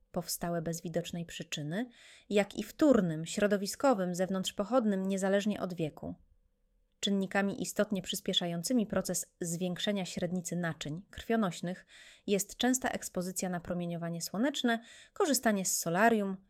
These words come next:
sauny, zmiany temperatury powietrza, wiatr, stosowanie niektórych leków, głównie sterydów. Tendencja do powstania pajączków naczyniowych nasila się u osób cierpiących na alergie. Wraz z upływem czasu stają się one przyczyną skrępowania,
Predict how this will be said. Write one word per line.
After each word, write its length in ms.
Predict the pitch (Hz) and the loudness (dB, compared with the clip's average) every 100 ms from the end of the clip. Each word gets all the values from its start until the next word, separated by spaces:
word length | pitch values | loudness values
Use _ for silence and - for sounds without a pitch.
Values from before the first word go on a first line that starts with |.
| _ _ - | _ _ -8
sauny, 680 | - - 160 175 185 185 190 _ _ - | -4 -2 -2 0 -2 -4 -8 _ _ -6
zmiany 400 | 185 220 285 269 | 2 6 6 6
temperatury 560 | 214 196 185 - 175 | 4 2 -2 -2 -4
powietrza, 600 | 175 175 147 139 - 220 262 _ _ _ - | -4 -6 -6 -2 -2 -2 -6 _ _ _ -12
wiatr, 520 | 175 180 170 - - - _ _ - | 0 2 2 -2 -12 -14 _ _ -8
stosowanie 600 | - 214 214 240 311 262 | -2 0 2 2 4 4
niektórych 440 | 226 - 180 - | 4 0 -2 -2
leków, 480 | 151 - - - - _ _ _ - | -4 -2 -6 -8 -20 _ _ _ -8
głównie 420 | 185 226 285 269 214 | 6 8 10 8 4
sterydów. 640 | - 190 160 143 - - _ - _ _ - | 0 0 0 -2 -8 -20 _ -20 _ _ -2
Tendencja 480 | 190 190 220 226 | 2 6 4 4
do 100 | 208 | 0
powstania 440 | 208 185 - 202 196 | 0 -4 -2 -2 0
pajączków 480 | 190 208 220 220 202 | 2 2 0 -2 -4
naczyniowych 580 | 196 190 208 214 208 | -2 -2 -2 -2 -2
nasila 360 | 196 185 262 240 | -4 -2 0 0
się 180 | - - | 0 -4
u 100 | - | 0
osób 340 | 202 - 208 | 0 -2 -8
cierpiących 560 | - 180 - 185 196 202 | -6 -6 -2 -4 -4 -4
na 100 | - | -2
alergie. 540 | 185 170 160 160 165 - _ _ _ - | 0 -2 -2 -6 -10 -14 _ _ _ -12
Wraz 340 | 175 202 190 180 | 0 2 2 -2
z 60 | |
upływem 460 | - - 240 220 196 | -4 4 4 4 2
czasu 260 | 240 - | 0 -2
stają 300 | 208 208 202 | -2 -2 -2
się 160 | 190 - | -4 -4
one 200 | 190 185 | -4 -4
przyczyną 440 | - 190 202 196 | -6 -6 -4 -4
skrępowania, 800 | 180 - 185 165 170 156 160 190 | -6 -6 -4 -4 -6 -6 -6 -6